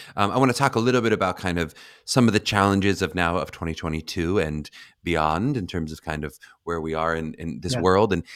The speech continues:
Speaker 1: and talk a, a little bit about the adjustments that you have made over the past couple of years, um, in terms of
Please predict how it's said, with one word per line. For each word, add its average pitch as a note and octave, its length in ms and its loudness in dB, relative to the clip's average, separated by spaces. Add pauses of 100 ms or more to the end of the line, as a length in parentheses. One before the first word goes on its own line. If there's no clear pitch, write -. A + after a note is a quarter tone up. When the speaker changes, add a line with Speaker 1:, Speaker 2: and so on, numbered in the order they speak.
(240)
Speaker 1:
and C#3 120 2
talk E3+ 220 2
a, D#3 60 2 (140)
a E3 40 0
little A3 240 2
bit F#3+ 80 8
about D3+ 220 4
the C#3 80 4
adjustments B2+ 720 0
that - 200 0
you G#2 140 2
have F#2 120 -2
made F#2 300 2
over A#2+ 180 4
the A#2+ 120 4
past E2+ 300 -6
couple E2 200 -4
of D#2 80 -2
years, D2 380 -6 (280)
um, E2+ 440 0
in G#2 100 -4
terms G#2 260 -2
of F#2+ 140 2